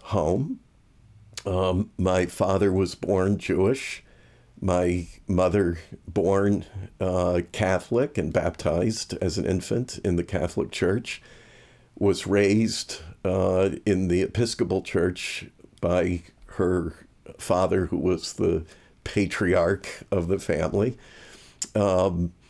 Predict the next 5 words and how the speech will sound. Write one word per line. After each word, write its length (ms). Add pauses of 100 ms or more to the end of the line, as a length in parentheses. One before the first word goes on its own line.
(560)
but 260
had 220
really 340
abandoned, 920 (380)
uh, 440